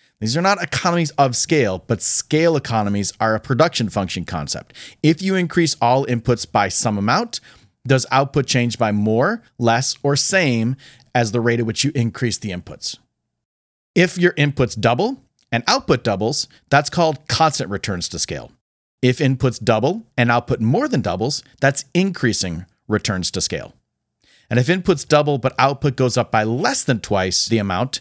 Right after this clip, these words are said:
then you have decreasing returns to scale. The example I gave of doubling inputs for scale economies is just one example. We could do the same for increasing by fifty percent or in-, tripling your inputs and seeing whether the output increases by more,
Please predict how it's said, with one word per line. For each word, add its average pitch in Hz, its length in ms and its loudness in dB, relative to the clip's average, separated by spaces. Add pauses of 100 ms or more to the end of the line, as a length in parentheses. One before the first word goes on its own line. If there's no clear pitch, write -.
then 135 160 2
you 147 100 2
have 143 300 -2
decreasing 123 500 0
returns 87 380 -6
to 82 120 -8
scale. - 360 -8 (720)
The 185 100 6
example 220 440 0
I 175 120 4
gave 131 320 2
of 101 280 -4
doubling 131 420 2
inputs 98 480 -2
for 101 340 0
scale 107 460 0
economies 87 600 -2 (240)
is 180 140 2
just 220 220 -2
one 123 260 2
example. 80 680 -4
We 165 140 4
could 170 180 -2
do 151 160 4
the 135 120 -2
same 127 320 2
for - 240 -2
increasing 117 720 0
by 98 220 0
fifty 165 360 0
percent 135 520 0
or 87 120 -4
in-, 95 140 -4 (180)
tripling 147 440 2
your 123 140 0
inputs 120 480 0 (260)
and 147 160 2
seeing 190 280 0
whether 139 220 2
the - 140 -10
output 123 440 0 (160)
increases 135 640 0
by 101 220 2
more, 175 440 0